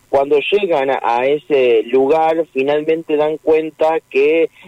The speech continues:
eh, se encontraban, eh, varias personas en el lugar y dentro de una habitación se encontraba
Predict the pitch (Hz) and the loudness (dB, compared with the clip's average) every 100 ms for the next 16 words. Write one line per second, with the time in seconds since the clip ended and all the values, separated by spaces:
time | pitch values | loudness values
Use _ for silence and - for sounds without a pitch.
0 | - 127 123 120 110 107 - 139 139 131 | -2 2 4 4 2 0 -2 -4 -2 0
1 | 131 131 185 185 151 135 131 135 120 - | -2 0 0 2 2 0 0 0 -2 -2
2 | 147 170 160 - 120 - 233 170 131 127 | -2 0 -2 -2 -4 -2 0 0 0 -2
3 | 147 139 123 113 113 127 143 160 160 160 | -4 -4 -2 -2 -2 -2 0 0 2 0
4 | 165 _ - _ - 202 208 - _ _ | -2 _ -20 _ -6 -6 -6 -12 _ _
5 | 151 165 170 170 151 139 123 131 147 190 | -2 -2 0 0 2 2 0 0 0 0
6 | 180 156 139 135 131 - 160 170 196 - | 0 0 -2 -4 -4 -2 0 0 -4 -10
7 | _ 127 123 123 117 135 135 151 160 | _ -6 -2 -2 -2 0 2 2 0